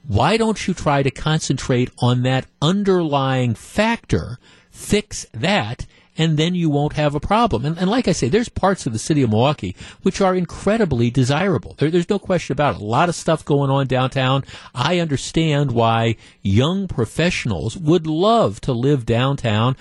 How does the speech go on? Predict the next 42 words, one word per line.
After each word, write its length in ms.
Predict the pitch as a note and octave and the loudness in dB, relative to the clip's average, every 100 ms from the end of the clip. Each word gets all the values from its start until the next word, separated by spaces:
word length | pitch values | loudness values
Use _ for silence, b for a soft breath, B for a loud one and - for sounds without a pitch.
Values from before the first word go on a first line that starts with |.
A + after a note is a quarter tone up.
| B B | B B
I 240 | A#2+ B2+ E3 | -4 0 0
understand 680 | D3 C3+ - C#3+ C3+ C#3 A#2+ | -2 -6 -2 0 2 2 2
why, 540 | A#2 A#2 A#2+ A#2+ A#2+ | 2 2 2 2 0
um, 680 | - A2 G#2+ A2 G#2+ G#2+ G2+ B B | -2 0 2 2 2 0 -2 B B
empty 400 | - D3+ - C#3+ | -4 -4 -4 -4
nesters, 720 | A2+ A#2 C3+ - F3 F#3 - - b b | -2 -2 -2 -2 0 0 -2 -12 b b
you 100 | C3+ | 0
know, 120 | C3+ | 2
would 160 | C3+ A#2 | 2 0
love 380 | G2+ A#2 C3+ - | 0 2 0 -2
to 100 | C3 | -4
live 380 | A#2+ B2+ C3 B2+ | 0 2 2 0
in 100 | B2 | 0
the 80 | |
downtown 560 | A2 G#2+ B2+ B2+ B2+ B2+ | 0 2 0 0 -2 2
area. 320 | A2+ C#3 D#3+ | 2 2 0
There's 220 | C3+ F#2+ | 0 0
all 140 | G#2+ A#2+ | 0 0
this 120 | A2+ | -4
stuff 320 | - B2+ - | -2 -2 -2
going 220 | - B2+ | 0 2
on. 180 | B2 C3 | 2 0
You've 180 | A#2+ G2+ | 0 -4
got 60 | D2+ | -4
access 420 | A2 A#2 - A2+ | -2 -2 -4 -4
to 120 | - | -2
events. 360 | G2 C#3+ C#3 - | -2 0 -2 -4
You've 100 | - | -8
got 120 | F#2+ | -2
access 340 | G#2+ - A#2+ - | -2 -2 -6 -4
to 100 | G2 | -2
restaurants. 560 | A2+ - C3 A#2+ - B B | -2 -2 -2 -2 -4 B B
So 80 | - | -4
there's 160 | A#3+ A3+ | -2 2
all 140 | C4 | 0
sorts 280 | - A#3 - | 2 -2 0
of 80 | D#3+ | -2
things 320 | D#3 C3+ A#2+ | 0 0 0
that 80 | B2+ | 0
are 80 | A2 | 0
going 320 | A#2+ A#2+ B2+ | 2 0 0
on. 380 | F#3+ D3+ G#2+ | 0 2 0